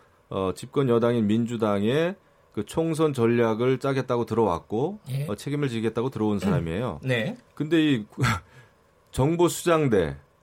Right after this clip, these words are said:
Speaker 1: 예, 그다음에 그, 어, 집권 여당의, 예, 그런 전략,
Speaker 2: 네.
Speaker 1: 특히 총선 전략을 짜는 그 수장대, 수장의 만남은 누가 봐도, 어, 부적절하고요. 그리고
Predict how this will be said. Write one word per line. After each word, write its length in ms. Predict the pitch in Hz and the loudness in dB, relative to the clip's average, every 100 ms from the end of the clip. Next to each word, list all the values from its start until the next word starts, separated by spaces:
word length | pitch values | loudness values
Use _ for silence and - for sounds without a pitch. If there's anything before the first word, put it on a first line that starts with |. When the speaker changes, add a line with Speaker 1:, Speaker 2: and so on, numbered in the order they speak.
| - | -6
Speaker 1:
예, 140 | 101 98 | -2 0
그다음에 580 | 117 131 127 123 110 101 | 0 0 2 2 2 0
그, 560 | 101 92 87 82 76 - _ _ - | -4 -2 -2 -2 -6 -10 _ _ -10
어, 100 | - | -10
집권 300 | - 117 131 | -6 -2 2
여당의, 720 | 113 113 113 110 135 175 208 - _ _ - | 4 4 4 2 2 0 -2 -10 _ _ -8
예, 240 | 90 90 85 | -4 -2 -2
그런 240 | 107 104 | 0 -2
전략, 380 | - 104 104 80 - | 0 2 2 0 -4
Speaker 2:
네. 240 | 135 120 | -2 0
Speaker 1:
특히 140 | 131 131 | 0 -4
총선 380 | - 160 156 147 | -4 -2 0 0
전략을 480 | 120 113 110 120 120 | 2 2 2 0 0
짜는 300 | 127 110 101 | 0 0 -2
그 120 | 98 | -4
수장대, 600 | - - 123 110 107 101 - | -6 -4 0 2 2 0 -8
수장의 480 | - 135 123 117 | -8 -4 -2 -2
만남은 640 | 101 87 87 82 127 120 71 - - - _ - | -2 -2 -2 -2 -2 -4 -8 -16 -20 -20 _ -10
누가 340 | 90 117 147 | -2 2 4
봐도, 680 | 135 107 95 123 120 87 78 - _ _ - | 4 2 2 2 2 2 -2 -12 _ _ -8
어, 420 | 87 85 82 85 - | -4 -2 -2 -4 -8
부적절하고요. 800 | - 127 139 131 104 95 156 82 69 _ _ _ - | -2 0 2 0 0 0 -2 -4 -10 _ _ _ -4
그리고 340 | 127 143 165 | -2 2 0